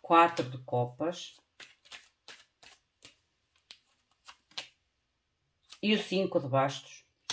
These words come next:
Fundo do deck, seis de bastos.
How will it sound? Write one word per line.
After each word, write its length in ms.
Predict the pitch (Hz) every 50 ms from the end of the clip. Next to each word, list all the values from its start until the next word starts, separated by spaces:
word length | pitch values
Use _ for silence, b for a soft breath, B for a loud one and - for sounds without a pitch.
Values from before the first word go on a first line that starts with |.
| - - - _ _ _ _ - - - - - - _ _ _ _ - - - - - - - - _ _ _ _ _ _ _ _ _ _ _ _ _ _
Fundo 340 | - - 214 220 220 208
do 100 | 170 175
deck, 280 | 151 170 170 170 - -
seis 280 | - - 185 180 165 139
de 40 |
bastos. 540 | 135 139 131 139 139 135 127 - - - -